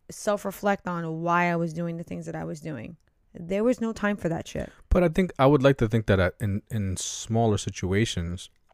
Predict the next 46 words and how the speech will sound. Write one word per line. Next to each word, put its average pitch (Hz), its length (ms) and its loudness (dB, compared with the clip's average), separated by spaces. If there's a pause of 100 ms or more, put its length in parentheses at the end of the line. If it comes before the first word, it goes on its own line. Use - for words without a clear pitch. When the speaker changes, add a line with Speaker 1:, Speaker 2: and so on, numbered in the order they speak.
(520)
Speaker 2:
you 107 140 -2
may 104 140 2
have 92 240 -2
asked 98 320 -4
yourself, 87 500 -4 (1040)
like, 85 220 -4
"What 98 100 2
were 95 80 0
you 95 100 0
thinking 90 580 -4
when 92 120 -4
you 87 80 -4
did 95 200 -4
something?" 87 400 -4 (320)
Maybe, 92 240 -2
maybe, 95 220 0
maybe 92 260 0
you 90 120 0
have 87 160 0
made 90 140 0
a - 20 -4
mistake 90 440 -4 (680)
and 95 160 -4
realized 92 300 0
later 98 180 0
that 82 120 -2
you 92 80 -6
made 95 180 0
the 90 60 0
mistake, 90 340 -2
and 87 80 -2
then 87 100 -6
ask 95 240 -6
yourself, 87 320 -4
"What 87 180 -2
were 95 80 -2
you 87 140 -4
thinking?" 101 420 0 (600)
And 101 100 -2
then 101 80 0
that's 110 160 2
how 123 60 4
you 107 120 4
corrected 117 380 2
that 82 140 -2
mistake. - 360 -12